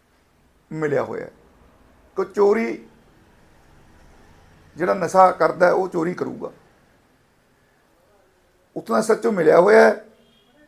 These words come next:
ਜਿੱਥੇ ਚੋਰੀਆਂ ਜ਼ਿਆਦਾ ਹੁੰਦੀਆਂ। ਇਹ ਪੱਕੀ ਰਿਪੋਰਟ ਹੈ, ਪੱਕੀ ਜਾਣਕਾਰੀ ਹੈ।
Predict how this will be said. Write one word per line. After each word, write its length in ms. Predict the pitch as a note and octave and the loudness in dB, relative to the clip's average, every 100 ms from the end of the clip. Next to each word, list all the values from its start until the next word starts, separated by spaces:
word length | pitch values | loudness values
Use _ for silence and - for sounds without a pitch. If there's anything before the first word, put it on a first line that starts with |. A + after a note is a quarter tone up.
| _ _ _ _ _ _ | _ _ _ _ _ _
ਜਿੱਥੇ 200 | D3 E3 | -10 -6
ਚੋਰੀਆਂ 400 | G#3 G3+ F#3+ G#3 G3 | -4 -2 -2 -2 0
ਜ਼ਿਆਦਾ 260 | F3+ F3 | 2 2
ਹੁੰਦੀਆਂ। 240 | G3+ G#3 G#3+ | 0 -2 -4
ਇਹ 160 | - F#3 | -2 -2
ਪੱਕੀ 340 | F#3+ F#3 G#3+ | -4 -6 -6
ਰਿਪੋਰਟ 340 | G#3+ G#3 G3+ G#3 | -4 -2 0 2
ਹੈ, 240 | G3+ - _ _ _ _ _ _ _ - | 0 -4 _ _ _ _ _ _ _ -12
ਪੱਕੀ 260 | D#3+ G3 F#3+ | -10 -8 -2
ਜਾਣਕਾਰੀ 540 | G3 F#3+ G3+ G3 G#3 | -2 0 0 0 -2
ਹੈ। 140 | F#3 | -4